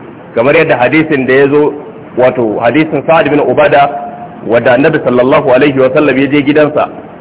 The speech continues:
ya yi sallama kuma ya nemi izini, wadda sallamar ya rigayi neman izinin a wannan lokaci. Kamar yadda Anas bin Malik ya ruwaito, kamar yadda Qais ibn Sa'ad shi kansa shi ma ya ruwaito, da wasu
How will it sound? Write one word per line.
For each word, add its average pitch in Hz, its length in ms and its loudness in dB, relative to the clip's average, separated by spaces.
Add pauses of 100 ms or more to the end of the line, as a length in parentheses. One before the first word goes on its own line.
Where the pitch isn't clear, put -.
(280)
ya 120 180 0
yi 147 160 2
sallama 156 440 4
kuma 147 220 0
ya 151 120 4
nemi 139 320 2
izini, 143 480 0 (580)
wadda 120 340 0 (100)
sallamar 160 500 4
ya 151 320 4
rigayi 139 680 2
neman 143 400 0
izinin 131 400 0
a 123 60 2
wannan 120 240 0
lokaci. 117 400 -6 (720)
Kamar 143 200 2
yadda 147 200 2
Anas 147 200 0
bin 139 120 2
Malik 139 280 2
ya 123 80 2
ruwaito, 131 440 2 (500)
kamar 143 260 2
yadda 139 340 2 (520)
Qais 175 320 2
ibn 156 160 2 (160)
Sa'ad 147 220 0 (300)
shi 151 120 0
kansa 143 380 -2
shi 131 120 -2
ma 135 140 4
ya 135 120 4
ruwaito, 135 480 2
da 127 100 2
wasu 175 340 2